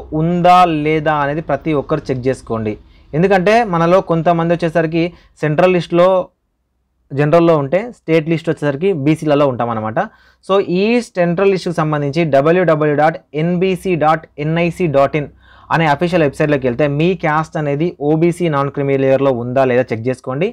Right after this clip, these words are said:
ఒకవేళ లేదన్నట్లయితే జనరల్ కేటగిరీ పెట్టుకోవచ్చు. And ఈ క్యాస్ట్ ఇన్ఫర్మేషన్ ఏదైతే ఉందో ఇది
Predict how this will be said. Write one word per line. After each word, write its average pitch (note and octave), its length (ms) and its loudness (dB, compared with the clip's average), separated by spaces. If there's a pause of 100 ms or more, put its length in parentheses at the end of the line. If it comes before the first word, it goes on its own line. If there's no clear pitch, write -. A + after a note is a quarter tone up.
(460)
ఒకవేళ F3 280 4 (120)
లేదన్నట్లయితే D3+ 520 -2 (100)
జనరల్ C#3+ 280 -2
కేటగిరీ C3+ 260 -2
పెట్టుకోవచ్చు. A2 380 -6 (460)
And D3 180 0 (360)
ఈ G3+ 40 2 (160)
క్యాస్ట్ D#3 340 0 (460)
ఇన్ఫర్మేషన్ D#3+ 460 0
ఏదైతే C#3 220 0 (100)
ఉందో B2 180 0 (220)
ఇది E3+ 100 0